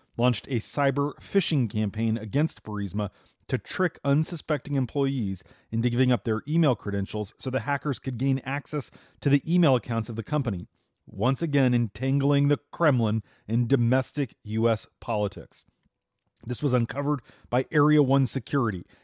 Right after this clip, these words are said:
a cybersecurity firm in Redwood City, California. The operation's launch coincided with the congressional impeachment inquiry into whether Trump abused his office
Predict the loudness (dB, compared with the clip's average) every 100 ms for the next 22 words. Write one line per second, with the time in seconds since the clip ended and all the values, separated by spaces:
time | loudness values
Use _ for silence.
0 | _ -6 -4 -2 0 -2 -6 -6 -4 -2
1 | -2 -2 0 0 0 0 -2 -2 -4 -4
2 | -4 -6 -4 -4 -4 -6 -6 -10 _ _
3 | _ _ _ _ 0 2 2 2 2 2
4 | 0 -2 -2 -2 0 -2 -4 0 4 4
5 | 2 2 2 0 -4 -6 -6 -4 0 0
6 | 0 0 0 0 -4 -8 -6 -2 -4 -2
7 | -4 -2 0 2 2 0 -2 -4 -2 -4
8 | -2 -2 -2 -2 -2 -2 -4 -8